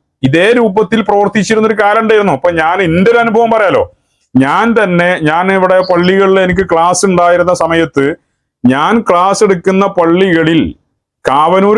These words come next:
കേന്ദ്രമായി പ്രവർത്തിക്കുന്ന വാഫി കോളേജിന്റെ പിരിവിന് വേണ്ടിയിട്ട്, അതിന്റെ ആ ആളെ പേരൊന്നും ഞാൻ പറയണില്ല, എല്ലാവർക്കും അറിയായിരിക്കും, അദ്ദേഹം ഇവിടെ വരുമ്പോ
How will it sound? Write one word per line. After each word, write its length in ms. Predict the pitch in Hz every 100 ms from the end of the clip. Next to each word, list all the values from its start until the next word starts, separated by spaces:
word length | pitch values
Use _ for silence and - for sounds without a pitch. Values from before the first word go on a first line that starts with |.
| 196
കേന്ദ്രമായി 640 | 190 185 190 190 180 185
പ്രവർത്തിക്കുന്ന 720 | 170 170 170 170 170 175 170
വാഫി 440 | 190 160 160 165 202
കോളേജിന്റെ 680 | 185 170 165 165 160 165 180
പിരിവിന് 440 | 175 156 165 185
വേണ്ടിയിട്ട്, 600 | 185 170 160 160 156 175 190 -
അതിന്റെ 420 | 156 151 170 185 190 160
ആ 120 | 165 160
ആളെ 200 | 165 175
പേരൊന്നും 400 | 175 185 190 196
ഞാൻ 100 | 190
പറയണില്ല, 400 | 190 196 202 196 196 185
എല്ലാവർക്കും 320 | 196 196 196
അറിയായിരിക്കും, 340 | 190 170 123 - _ _ _ -
അദ്ദേഹം 540 | 156 156 202 214 214 220
ഇവിടെ 240 | 196 214
വരുമ്പോ 420 | 208 190 190 202